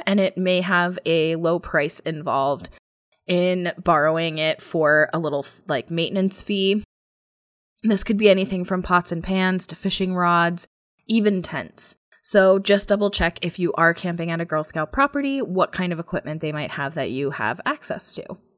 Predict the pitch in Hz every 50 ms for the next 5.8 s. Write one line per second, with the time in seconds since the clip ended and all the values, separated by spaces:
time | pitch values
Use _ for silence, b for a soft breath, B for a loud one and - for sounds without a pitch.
0 | _ _ _ _ - 214 233 214 - 302 320 349 370 339 311 - 339 311 302 285
1 | 269 - - 175 180 190 202 196 185 180 175 180 196 202 - - 175 - - 170
2 | 175 185 190 190 185 180 180 - 196 180 139 175 175 180 - 185 175 175 175 175
3 | 180 180 185 180 - - - - 185 180 175 175 175 180 - - - - 165 165
4 | - - - - - 214 233 320 - - - - - - 196 202 202 196 185 180
5 | 175 180 185 165 165 165 - - - - - - 85 87 - -